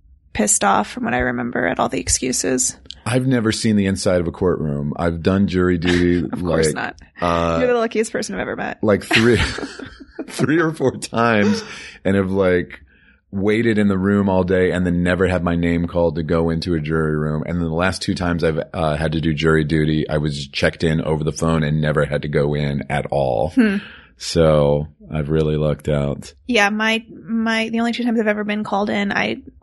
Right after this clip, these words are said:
Speaker 1: was in the courtroom both times <laughs> and had to sit for hours.
Speaker 2: Uh, let's get into some Carlos quotes.
Speaker 1: Okay.
Speaker 2: Are you cool with that?
Speaker 1: I'm cool with it.
Speaker 2: Okay.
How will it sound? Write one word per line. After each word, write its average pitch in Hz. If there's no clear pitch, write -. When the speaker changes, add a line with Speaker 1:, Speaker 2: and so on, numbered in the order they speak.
Speaker 1:
was 208
in 202
the 233
courtroom -
both -
times -
<laughs> -
and 220
had 208
to 214
sit 208
for -
hours. -
Speaker 2:
Uh, 117
let's 285
get -
into 262
some 208
Carlos 202
quotes. -
Speaker 1:
Okay. 392
Speaker 2:
Are 120
you 120
cool 139
with 151
that? 180
Speaker 1:
I'm 311
cool 359
with 453
it. -
Speaker 2:
Okay. 123